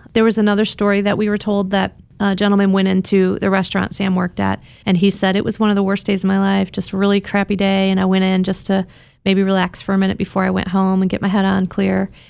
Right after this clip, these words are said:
And he said, "Here came this curly-haired kid with a ball cap on," said, "Hey, how are you doing?" And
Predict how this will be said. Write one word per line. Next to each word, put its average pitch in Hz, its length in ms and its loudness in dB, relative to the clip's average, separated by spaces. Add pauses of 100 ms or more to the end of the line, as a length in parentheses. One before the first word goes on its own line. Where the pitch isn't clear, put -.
(240)
And 190 460 2
he 202 160 -2
said, 196 220 0
"Here 208 180 0
came 208 320 0
this 208 180 0
curly-haired 214 640 0
kid 233 360 0
with 220 140 -2
a 208 60 0
ball 220 220 2
cap 226 320 -2
on," 208 280 2
said, 233 220 0
"Hey, 294 220 2
how 311 200 4
are 320 140 4
you 302 140 0
doing?" 320 440 2
And 190 220 2